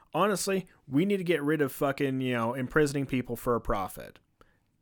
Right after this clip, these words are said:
Get rid of fucking privatized prisons. That's a bad idea all the way around.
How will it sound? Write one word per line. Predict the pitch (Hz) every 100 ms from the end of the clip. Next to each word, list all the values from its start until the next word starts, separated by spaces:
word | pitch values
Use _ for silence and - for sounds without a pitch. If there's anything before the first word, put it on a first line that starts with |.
| 151
Get | 156 180
rid | 170 170
of | 151
fucking | - 143 139
privatized | 131 139 131 135 127 120
prisons. | 117 107 110 104
That's | 117 104
a |
bad | 92 - 131 143
idea | 143 143 135 117 117 113 - - _ _
all | 135 139
the | 139
way | 131 123
around. | 113 104 90 92